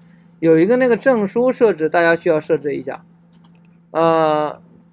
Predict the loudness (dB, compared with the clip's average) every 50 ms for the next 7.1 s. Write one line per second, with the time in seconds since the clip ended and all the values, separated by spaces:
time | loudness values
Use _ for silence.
0 | _ _ _ _ _ _ _ _ _ _ _ _ _ _ _ _ -4 2 6 6
1 | 6 6 6 2 0 -2 -2 -6 -10 -8 -8 -6 -2 0 0 0 2 2 4 4
2 | 4 2 2 0 2 2 2 2 2 0 0 0 0 0 0 -2 0 2 2 2
3 | 2 0 0 0 0 0 0 0 0 -2 -2 -2 -2 -4 -4 0 2 4 4 4
4 | 4 4 4 4 6 4 4 2 0 -2 -2 2 2 2 2 2 2 0 0 -2
5 | -2 -2 -2 -2 0 0 0 0 2 0 0 -2 -2 0 0 0 2 0 0 -2
6 | -8 -18 -20 -14 -8 -6 -4 -2 0 0 -2 -2 -4 -6 -6 -6 -6 -8 -6 -8
7 | -10 -12